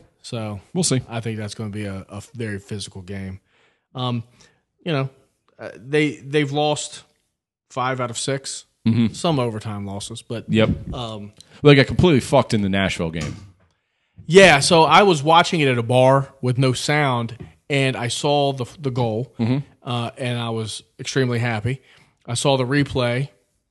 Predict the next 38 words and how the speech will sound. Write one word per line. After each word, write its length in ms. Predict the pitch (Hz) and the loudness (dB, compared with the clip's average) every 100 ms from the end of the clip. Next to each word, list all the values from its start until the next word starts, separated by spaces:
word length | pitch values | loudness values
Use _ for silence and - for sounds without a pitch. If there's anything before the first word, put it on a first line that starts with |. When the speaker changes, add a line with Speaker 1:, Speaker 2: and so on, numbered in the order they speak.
| _ _ _ _ - | _ _ _ _ -10
Speaker 1:
I 220 | 131 117 | -6 -4
was 120 | 113 | -4
extremely 560 | 110 - 143 135 123 113 | -6 -2 0 2 0 -2
happy 400 | 120 120 110 117 | -4 -6 -6 -4
that, 160 | 117 | -4
that 100 | 113 113 | -4 -4
there 80 | |
was 120 | 113 113 | -4 -2
nothing 240 | 120 127 | -2 -2
to 60 | 107 | 0
worry 240 | 139 120 | 0 0
about. 320 | 107 123 135 _ 120 | -2 -4 -8 _ -8
Speaker 2:
<laughs> 460 | 120 107 - - | -8 -8 -12 -6
Speaker 1:
And 240 | 139 135 131 | -2 0 2
then, 580 | 143 143 135 135 139 - _ | 4 4 2 0 -4 -12 _
um, 320 | 127 123 120 113 | -8 -6 -6 -6
I 140 | 131 | -4
saw 400 | 127 - 151 143 | -4 0 4 4
one 320 | 139 131 190 202 | 4 2 2 4
replay 520 | 170 151 156 143 139 | 2 4 4 4 2
where 240 | 135 135 135 | 2 2 2
it 120 | 113 | 0
looks 280 | 151 160 170 | -2 -2 0
like 240 | 151 143 | 0 0
he's 180 | 135 123 | -2 -2
fine, 280 | 151 151 147 | -2 0 0
he's 120 | 135 | 0
fine, 220 | 151 143 | -2 -2
he's 120 | 135 | -2
fine, 200 | - 143 135 | -2 -2 0
and 80 | |
then 80 | 131 | 0
he 40 | 127 | 0
sticks 260 | - 135 | -2 -4
his 120 | 120 | -2
ass 340 | 117 120 127 - | 0 2 0 0
in 100 | 131 | 0
him 200 | 131 | 0